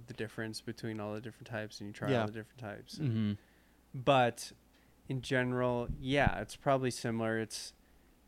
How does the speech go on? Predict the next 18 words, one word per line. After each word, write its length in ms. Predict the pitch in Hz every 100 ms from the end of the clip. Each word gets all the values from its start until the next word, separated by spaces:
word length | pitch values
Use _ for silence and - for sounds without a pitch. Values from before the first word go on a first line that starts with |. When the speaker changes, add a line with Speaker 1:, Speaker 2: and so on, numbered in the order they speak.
| -
Speaker 1:
it's, 680 | 139 120 - - - - - _ _ _ _ _ _ _ _ _ _ _ _ _ _ - _ _ _ - - _ _
if 220 | 147 -
you, 120 | 139 -
I 100 | 135
don't 140 | 131 123
know, 260 | 107 117 135
if 200 | 139 123
you're, 200 | 139 131 - _ _ _
that's, 300 | 147 139 - -
I, 160 | 151 147 147
I 80 | 151
would 160 | 147 -
say 120 | 175
it's 120 | 143
probably 260 | - 147 127
equivalent 440 | - 127 123 117
to, 140 | 127
like, 200 | 110 113